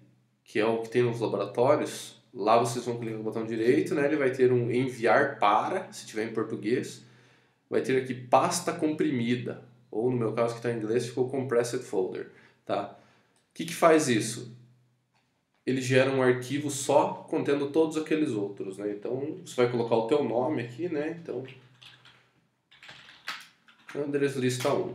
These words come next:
Então, você vai colocar teu nome e é esse arquivo aqui que você vai enviar,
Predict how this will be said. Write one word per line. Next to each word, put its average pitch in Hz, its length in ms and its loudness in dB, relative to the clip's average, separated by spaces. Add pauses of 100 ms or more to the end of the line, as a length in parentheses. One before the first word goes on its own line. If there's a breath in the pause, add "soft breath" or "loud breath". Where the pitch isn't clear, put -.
Então, 143 140 -4
você 139 100 -8
vai 156 100 2
colocar 151 260 4
teu 165 200 2
nome 160 400 2 (100)
e 175 60 2
é 170 100 4
esse 202 380 4
arquivo 185 400 0
aqui 175 140 -2
que - 80 -10
você 185 100 6
vai 175 160 2
enviar, - 500 0